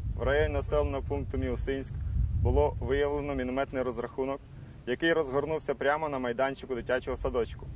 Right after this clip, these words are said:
Цинізм полягав в тому, що на момент ведення терористами вогню в садочку були діти. Розвідкою відзначається значне збільшення кількості бойовиків в населених пунктах Сніжне,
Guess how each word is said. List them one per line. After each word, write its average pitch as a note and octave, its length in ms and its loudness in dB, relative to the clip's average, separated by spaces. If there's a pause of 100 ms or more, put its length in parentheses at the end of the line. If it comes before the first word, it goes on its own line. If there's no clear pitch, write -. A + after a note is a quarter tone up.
(680)
Цинізм D3 400 -2
полягав C#3+ 380 4
в - 80 -8
тому, C#3 360 0 (220)
що - 160 -6
на B2+ 80 -2
момент C#3 400 -2
ведення B2+ 360 -2
терористами B2 600 -2
вогню A#2+ 400 -4 (400)
в - 20 -16
садочку B2+ 460 0
були A#2+ 320 0 (220)
діти. A2 300 -8 (800)
Розвідкою D3+ 520 2
відзначається C3+ 680 0
значне C3+ 360 -6
збільшення B2+ 580 -2 (280)
кількості C#3 480 -4
бойовиків A#2 640 2 (280)
в - 40 -10
населених C3+ 480 0
пунктах B2+ 460 -4
Сніжне, C3 500 -2